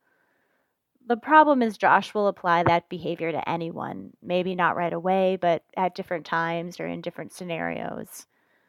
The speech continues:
Eventually, Josh turns the same tactics on Rebecca. It's possible he wasn't just trying to keep Valencia from Rebecca, but also vice versa.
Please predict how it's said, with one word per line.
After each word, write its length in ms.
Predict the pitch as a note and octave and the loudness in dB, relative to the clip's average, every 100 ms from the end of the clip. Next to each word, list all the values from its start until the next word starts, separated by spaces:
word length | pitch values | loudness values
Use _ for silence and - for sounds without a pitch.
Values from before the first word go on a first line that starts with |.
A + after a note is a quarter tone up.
| _ _ | _ _
Eventually, 680 | - G#3 A#3 C4+ - G3 F#3+ | -4 2 2 2 -2 -4 -2
Josh 360 | F3+ C#3+ F3+ - | 0 0 -2 -6
turns 280 | F#3+ F#3 | -6 -6
the 120 | - F3+ | -8 -10
same 260 | - E3 | -8 -8
tactics 500 | - - - E3+ - | -4 -4 -4 -12 -8
on 160 | E3+ E3 | -6 -6
Rebecca. 600 | E3+ - E3 - - G3 - _ _ _ _ _ _ _ _ _ _ _ | -6 -4 -4 -6 -8 -8 -16 _ _ _ _ _ _ _ _ _ _ _
It's 280 | A#3+ - - | -2 -2 -12
possible 560 | - C#4+ - C4 A3 | 0 0 0 -2 -2
he 180 | G3+ F#3+ | 0 0
wasn't 380 | F3+ F3+ G3+ F#3+ | 0 0 -4 -6
just 260 | F3+ - | -10 -8
trying 240 | - F3+ F3+ | -4 -4 -4
to 100 | F3+ | -6
keep 300 | - G3+ - | -6 -8 -6
Valencia 680 | G3 F3+ E3+ E3+ - F#3 E3+ | -6 -2 -4 -4 -8 -4 -4
from 220 | - E3+ | -6 -8
Rebecca, 480 | E3 E3+ F#3 - E3 | -6 -2 -4 -2 -4
but 200 | D#3+ E3+ | -2 0
also 340 | E3 F3 - F#3 | 0 -2 -2 -2
vice 320 | E3+ E3+ - | -2 -4 -8
versa. 640 | - C#4+ D4 - - - | -6 -6 -6 -8 -8 -8